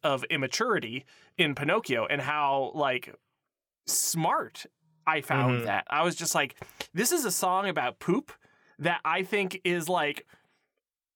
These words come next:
Speaker 1: really, like,
Speaker 2: Yeah.
Speaker 1: cleverly done,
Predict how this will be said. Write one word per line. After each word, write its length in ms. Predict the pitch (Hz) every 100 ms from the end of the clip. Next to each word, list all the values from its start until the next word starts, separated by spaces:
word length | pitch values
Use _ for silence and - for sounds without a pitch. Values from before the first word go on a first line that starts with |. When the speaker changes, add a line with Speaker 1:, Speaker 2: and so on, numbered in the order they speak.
| -
Speaker 1:
really, 800 | 180 151 214 247 247 226 196 -
like, 340 | 185 147 - - _ _ _ _ _ _ _
Speaker 2:
Yeah. 380 | 147 123 110 107
Speaker 1:
cleverly 600 | 175 190 214 262 262 240
done, 400 | 180 180 226